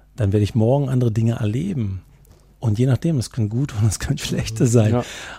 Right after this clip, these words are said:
Speaker 1: Und dabei zu bleiben, wenn ein Kind auf die heiße Herdplatte fässt, dann wird's demnächst erstmal nicht mehr hochfassen. Und das sind eben Themen, darum geht's.
Speaker 2: Mhm.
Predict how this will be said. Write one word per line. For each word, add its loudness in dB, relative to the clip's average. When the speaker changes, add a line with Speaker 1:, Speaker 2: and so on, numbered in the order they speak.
Speaker 1:
Und 0
dabei -2
zu -4
bleiben, -4
wenn 0
ein 0
Kind -6
auf -12
die -6
heiße -2
Herdplatte -4
fässt, -8
dann 0
wird's -4
demnächst -2
erstmal -4
nicht -6
mehr -2
hochfassen. -12
Und -6
das 0
sind 0
eben -6
Themen, -2
darum -4
geht's. -10
Speaker 2:
Mhm. -14